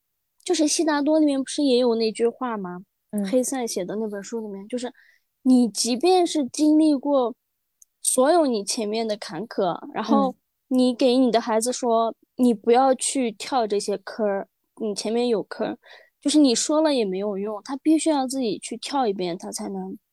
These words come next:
Speaker 1: 就是明白你的意思。然后我现在的态度就是，
Speaker 2: 嗯。
Speaker 1: 那就当做体验呗，那还能咋办？
Speaker 2: 对。对，对，对。你一说到体验的话，其实我觉得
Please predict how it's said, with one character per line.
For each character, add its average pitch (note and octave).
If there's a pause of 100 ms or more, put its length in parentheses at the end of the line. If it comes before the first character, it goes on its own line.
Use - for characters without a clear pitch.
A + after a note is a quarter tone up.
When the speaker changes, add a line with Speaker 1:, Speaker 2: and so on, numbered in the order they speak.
(240)
Speaker 1:
就 -
是 A#3+
明 G3+
白 A#3
你 F#3+
的 F#3
意 G#3
思。 - (640)
然 G#3
后 C4+
我 G#3
现 B3
在 A3+
的 G3+
态 G#3+
度 G3
就 F#3+
是， -
Speaker 2:
嗯。 - (840)
Speaker 1:
那 F4
就 D#4+
当 D#4+
做 D#4
体 - (100)
验 A3+
呗， G3+ (480)
那 D#4
还 A#3+
能 A#3
咋 B3
办？ B3 (520)
Speaker 2:
对。 G3
对， F3+
对， F3
对。 F3+ (500)
你 G#3
一 C#4+
说 D#4
到 D#4
体 G#3
验 C4
的 C4+
话， A#3+
其 A3+
实 D#4+ (160)
我 G3+
觉 F#3+
得 B3